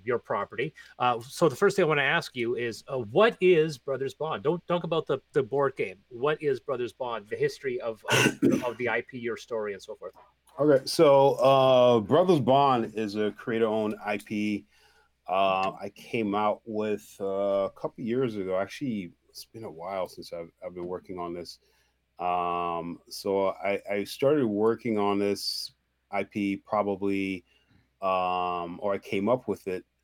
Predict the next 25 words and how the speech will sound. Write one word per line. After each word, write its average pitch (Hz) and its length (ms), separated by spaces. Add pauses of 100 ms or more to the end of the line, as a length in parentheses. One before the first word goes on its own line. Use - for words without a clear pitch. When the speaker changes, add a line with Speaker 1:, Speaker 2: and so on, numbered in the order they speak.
(100)
Speaker 2:
uh, 85 400 (260)
probably 131 560
nine 113 460
years 147 360
ago. 190 360 (580)
Um, 107 600 (160)
and 120 600 (600)
it 127 200
came 151 260
out 147 160
of, 127 340
uh, 127 260
my 120 200
frustrations 123 800
from 104 260
working 107 440
in 101 120
the, 92 260
in 95 60
the 92 100
comic 117 400
industry, 131 480
you 120 260
know, 101 120
work-, 101 300